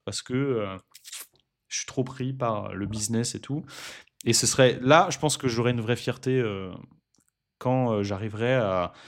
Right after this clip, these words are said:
à prendre le temps et à apprendre des vraies compétences de mes mains. Et ça, c'est quelque chose qui me frustre beaucoup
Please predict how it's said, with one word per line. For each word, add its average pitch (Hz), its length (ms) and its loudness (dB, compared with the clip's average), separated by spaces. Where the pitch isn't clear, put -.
à 117 100 -8
prendre 139 240 2
le 127 180 4
temps - 500 0
et 117 100 0
à 117 80 6
apprendre 139 340 2
des 127 100 2
vraies 123 300 2
compétences 135 840 -6
de 120 140 -2
mes 120 140 4
mains. 117 260 2
Et 101 80 -6
ça, 131 160 -2
c'est 131 160 -2
quelque 117 140 -2
chose 135 180 -2
qui - 80 -4
me 101 60 -4
frustre 139 400 -6
beaucoup 123 440 -2